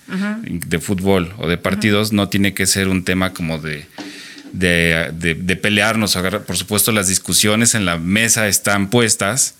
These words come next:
Speaker 2: debatimos, pero lejos de, de, de un reclamo, como a ti te lo externa tal vez la sociedad, es
Speaker 1: Ujú.
Speaker 2: a mí interesante que me compartas tu experiencia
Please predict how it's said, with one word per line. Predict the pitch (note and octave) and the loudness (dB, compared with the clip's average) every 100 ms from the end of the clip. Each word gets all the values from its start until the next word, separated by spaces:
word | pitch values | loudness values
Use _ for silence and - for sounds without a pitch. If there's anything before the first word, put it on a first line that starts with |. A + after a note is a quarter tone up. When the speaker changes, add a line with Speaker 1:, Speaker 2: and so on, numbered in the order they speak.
| _ - | _ -4
Speaker 2:
debatimos, | F2 F2 F2+ A#2 G#2 A2 D#3 - - - - | 0 0 0 0 2 2 2 -4 -12 -6 2
pero | G#2+ | 4
lejos | A#2+ C3+ F#3 D#3+ - - | 4 4 2 0 -2 -8
de, | A2+ G#2 G#2 G#2+ G#2+ G2+ | -2 2 2 2 0 0
de, | G2+ F#2+ F#2+ | 0 2 2
de | G#2 | 0
un | B2 | 2
reclamo, | C#3 C3 G#2+ A2 | 2 2 2 0
como | - F2+ E2+ | 0 0 0
a | G2+ F2+ | -2 -2
ti | F2 G2 | -2 -2
te | G#2+ | 0
lo | G2 | 0
externa | - G2 F#2+ F#2 | 0 0 0 -2
tal | G2 | 0
vez | F#2+ F#2+ | 2 2
la | F#2+ | 0
sociedad, | F#2 G2+ G2+ A2+ | 0 2 4 4
es | A2+ - | 2 2
Speaker 1:
Ujú. | |
Speaker 2:
a | A2+ | 2
mí | A2 A2+ A#2 | 4 2 0
interesante | A#2+ G2+ G2+ G2 A2+ G#2 G#2+ | 0 0 2 2 0 0 0
que | G2 | 0
me | F#2+ | 0
compartas | G2+ F#2+ G#2 B2 - | 0 0 0 0 0
tu | |
experiencia | A#2 - G#2 G#2 - B2 | -2 0 0 2 2 0